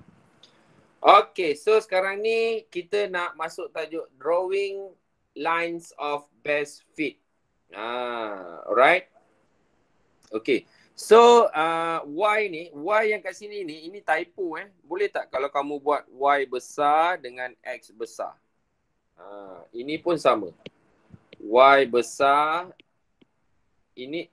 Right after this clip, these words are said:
eh, ini X kuasa dua kan? Pelik pula, eh. I-, ini biar betul, ini tak typo. Yang ini bukan typo, eh.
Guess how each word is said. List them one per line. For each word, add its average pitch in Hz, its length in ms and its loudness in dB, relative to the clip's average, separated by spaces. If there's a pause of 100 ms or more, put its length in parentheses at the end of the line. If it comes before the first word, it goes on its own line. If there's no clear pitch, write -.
eh, 127 120 -4 (200)
ini 180 80 -2
X - 320 -4 (160)
kuasa 160 320 0
dua 123 320 -2
kan? 143 80 -6 (160)
Pelik 143 320 -4
pula, 107 340 4
eh. 120 40 -14 (340)
I-, - 100 0
ini 214 140 4
biar 214 240 10
betul, 196 160 4
ini 226 80 -4
tak 202 160 -2
typo. 180 400 -2 (800)
Yang 156 240 -2
ini 226 160 -4
bukan 202 320 -2
typo, 156 400 0
eh. 196 160 -4